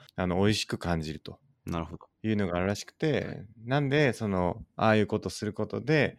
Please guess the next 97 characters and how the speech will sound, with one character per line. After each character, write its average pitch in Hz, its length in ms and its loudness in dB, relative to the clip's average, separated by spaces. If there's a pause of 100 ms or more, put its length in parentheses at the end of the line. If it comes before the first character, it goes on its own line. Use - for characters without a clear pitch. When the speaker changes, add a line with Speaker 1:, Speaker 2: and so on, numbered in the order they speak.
Speaker 1:
ま 101 80 0
あ、 - 20 4
一 95 220 -2
蘭 82 480 -2
の、 104 300 2 (140)
あ 87 100 -2
の、 76 100 -4
ラ 90 180 4
ー - 0 -
メ 76 120 -6
ン - 40 -20
っ - 20 -20
て - 100 -10
い - 20 -2
う 92 40 -2
の 113 60 2
は - 240 -2
美 101 80 -2
味 92 80 2
し 101 180 -2
い、 85 40 0
ま 90 140 0
た 82 80 -6
食 80 200 -6
べ 85 60 -2
た 78 140 -4
い 76 60 -6
っ - 20 -12
て - 160 -4
思 117 420 2
う - 140 -6 (100)
効 90 180 -8
果 80 140 -8
が 80 100 -4
あ 73 60 -4
る 73 100 -8
と - 240 -16 (140)
い 131 80 2
う 131 40 2
の 113 120 4
を 82 40 0
一 92 220 -4
つ 76 240 -6
理 87 120 0
由 85 100 2
に 80 100 0
挙 78 140 0
げ 78 40 -2
て - 80 -16
ま 76 120 -6
し - 80 -14
た 87 80 -6
ね。 85 60 -4
Speaker 2:
う - 20 -4
ー - 20 -6
ん。 85 320 -8 (600)
Speaker 1:
ま 117 60 -8
あ、 - 20 -6
他 107 200 -2
に 131 60 4
も 113 80 2
な 95 80 4
ん - 40 -4
か 85 60 2
色 80 180 0
々、 78 260 -4 (160)
あ 78 160 -6
の、 73 340 -10 (140)
言 85 100 -10
っ - 20 -18
て 78 100 -12
ま 76 100 -6
し - 80 -12
た - 60 -18
け 76 80 -16
ど。 71 240 -14 (200)
Speaker 2:
じ 92 100 -4
ゃ 85 40 2
あ、 - 20 0
う 101 120 2
ん 113 60 4
ち - 120 -4
く 104 360 0
で 104 80 4
美 104 60 4
味 104 80 2
し - 80 -8
く 98 80 0
な 85 80 4
る 82 40 0
っ - 40 -8
て - 80 -16
こ 73 80 -6
と 69 40 -6
で - 60 -10
す - 80 -14
ね。 - 180 -16